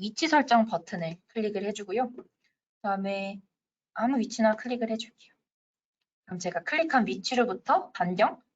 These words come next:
일 킬로미터 이내에 있는 약국 목록이 쭉 나오고요. 총 일, 스물일곱 개의 약국이 검색이 되었네요.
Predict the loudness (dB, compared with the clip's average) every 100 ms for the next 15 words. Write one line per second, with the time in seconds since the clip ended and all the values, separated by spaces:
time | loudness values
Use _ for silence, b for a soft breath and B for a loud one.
0 | -8 -8 0 4 4 2 -4 -8 _ _
1 | -4 2 2 2 -2 0 -2 -2 -4 -2
2 | -2 -2 -2 -8 _ -14 -6 2 2 2
3 | 0 -2 -4 -8 -4 0 0 -2 _ -6
4 | 2 4 4 4 2 4 2 2 -4 -6
5 | -8 -8 -8 -6 -6 -6 -4 -4